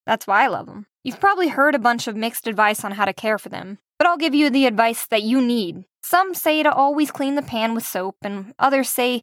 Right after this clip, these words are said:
soap will kill it. I'm telling you, don't you dare soap that porous pan unless you cook something with sharp flavors in it, like seafood. Then you'll want to scrub that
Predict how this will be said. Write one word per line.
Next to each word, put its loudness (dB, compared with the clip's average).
soap 0
will 2
kill 2
it. 0
I'm 2
telling 0
you, -12
don't 2
you 2
dare 2
soap -2
that 2
porous -2
pan -2
unless 2
you 4
cook -4
something -2
with -4
sharp 0
flavors 2
in -6
it, -8
like -10
seafood. -4
Then 2
you'll 2
want 4
to 0
scrub 0
that 2